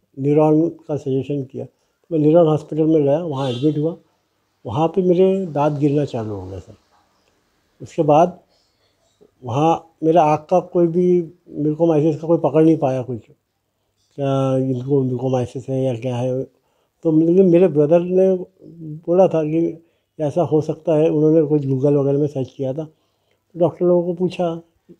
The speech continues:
सर बोले, "कहीं मेरे भैया को म्यूकोरमाइकोसिस तो नहीं है?" doctor का कहना था कि आप लोग को ज़्यादा समझता है कि हमको ज़्यादा समझता है। तो फिर हम लोग चुप हो गए sir।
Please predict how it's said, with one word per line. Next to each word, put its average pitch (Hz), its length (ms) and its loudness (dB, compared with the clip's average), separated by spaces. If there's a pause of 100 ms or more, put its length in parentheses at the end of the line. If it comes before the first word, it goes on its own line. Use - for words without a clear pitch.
(160)
सर 147 300 -8
बोले, 156 460 0
"कहीं - 440 -8
मेरे 156 160 2
भैया 135 260 0
को 156 180 -2
म्यूकोरमाइकोसिस 147 600 -4
तो 190 80 -2
नहीं 240 240 0
है?" 120 140 -2 (580)
doctor 170 300 -2
का 196 80 2
कहना 190 260 0
था 208 140 0
कि 208 100 2
आप 190 280 -2
लोग 208 180 -2
को 214 120 0
ज़्यादा 196 240 4
समझता 190 380 -2
है 202 80 -2
कि 202 60 -2
हमको 180 240 -2
ज़्यादा 151 260 2
समझता 143 400 -6
है। 160 80 -18
तो 165 180 -16
फिर 180 120 -4
हम 180 160 0
लोग 180 180 -2
चुप 170 200 -2
हो 165 80 0
गए 151 120 -2
sir। - 180 -12